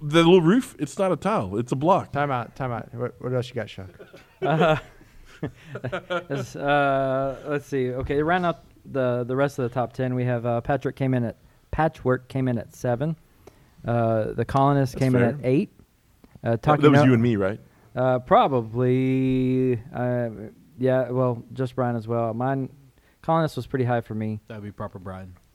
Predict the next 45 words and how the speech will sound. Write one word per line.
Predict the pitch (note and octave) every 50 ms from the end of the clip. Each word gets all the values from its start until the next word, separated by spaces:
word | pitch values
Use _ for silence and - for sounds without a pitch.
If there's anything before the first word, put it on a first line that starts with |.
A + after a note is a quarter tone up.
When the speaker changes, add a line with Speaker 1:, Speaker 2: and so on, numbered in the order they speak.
| _ _
Speaker 3:
Uh, | A#2 A2 G#2 G#2 G2+ G2+ - -
yeah, | - G#2 G2+ - G#2
sorry, | - - G#2+ G2 F#2+
Speaker 4:
I |
never | A#2+ A#2+ G#2+ A2
Speaker 3:
proper | A2 G#2+ A2+
Speaker 4:
played | G#2+ G#2
the | G#2
Speaker 3:
Brian. | G2+ G2
Speaker 4:
Colonist. | G2+ G#2 G2+ G2+ G2 G2+ G2 - - -
Speaker 3:
Uh, | A#2+ A#2+ A#2+ A#2+
Colonist | A#2 - F3 F3+ F3+ F3 D#3+ D3 C3 -
was | C3 B2 A#2+
second | - - D#3 D3 - A#2+ A2 -
for | - - G#2
me, | G2+ G2+ F#2 E2 E2 -
so | - - G#2+ F#2+ F#2+
that, | G2 G#2 G#2 - _ _ _ _ _
that | - G#2+ G#2 - _ - - -
bumped | A2 G#2+ G2+ -
it | G2 F#2
up. | F#2+ F#2 F2+ - _ _ _
Let's | A#2+ A#2+ -
see, | - B2
Takenoko | - E3 D3 B2+ C#3+ C#3+ C#3+ C#3 - C#3 C3
was | B2 A#2+ A2+
number | A#2+ A2+ A2 G#2
nine, | A2 A#2 A#2+ A#2+ B2 C3 D3 D#3+ D#3 - _ _ _ _ _ _ _ _ _ -
which | - B2+ -
I | D3 D3
think | - D#3+ D3
is | C3+ B2
interesting | C#3 C#3 C#3 C3 C3 B2+ - C3+ B2
'cause | A#2+ B2 A#2 A2
it, | B2 B2 - _ _ _ _ _ _
the | _ -
tile | - C#3+ C#3 C#3+
placement | C#3 - D3 C3 B2+ - C3 B2+ B2 -
affects, | - - - C3 B2 A#2+ - - - - - - _ - - _ _ _ _ _ _
like, | - A#2 A#2 -
a | A2
third | - - C3+ C3 C#3 D#3
of | D#3+
the | F3
game, | E3+ F3 F3 F3 F3+ F#3 F3+ F#3